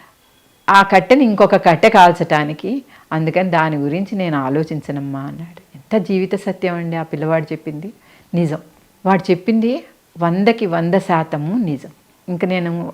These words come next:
అప్పటి నుంచి ఈ చిన్న చిన్న వాళ్ళని అడగడం మానేశాను, బేరం మానేశాను. "నీ ఇష్టం, ఎంతో కొంత నువ్వు ఇచ్చిందే దక్కుడు" అనుకోవటం, ముందుకెళ్ళటం. దానివల్ల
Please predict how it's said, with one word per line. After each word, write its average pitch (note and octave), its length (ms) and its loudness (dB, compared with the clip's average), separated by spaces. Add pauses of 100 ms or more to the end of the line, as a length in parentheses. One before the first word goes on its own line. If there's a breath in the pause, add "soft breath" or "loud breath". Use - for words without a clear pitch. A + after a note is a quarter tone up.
అప్పటి F3+ 300 -2
నుంచి E3 480 -4 (360 loud breath)
ఈ F#3 40 0
చిన్న E3+ 280 -2
చిన్న F3+ 260 -4
వాళ్ళని D3+ 520 -2
అడగడం D#3+ 440 -2
మానేశాను, C#3+ 480 -8 (1120)
బేరం D3+ 360 0
మానేశాను. D3 480 -8 (520 soft breath)
"నీ D#3 160 0
ఇష్టం, D3 300 -8 (260)
ఎంతో D3+ 300 2
కొంత D3 320 -4 (520 loud breath)
నువ్వు D3 140 0
ఇచ్చిందే C#3+ 540 0 (360)
దక్కుడు" D3+ 400 -2 (720 soft breath)
అనుకోవటం, D#3+ 580 0 (180)
ముందుకెళ్ళటం. D3 640 -4 (180)
దానివల్ల G3 800 2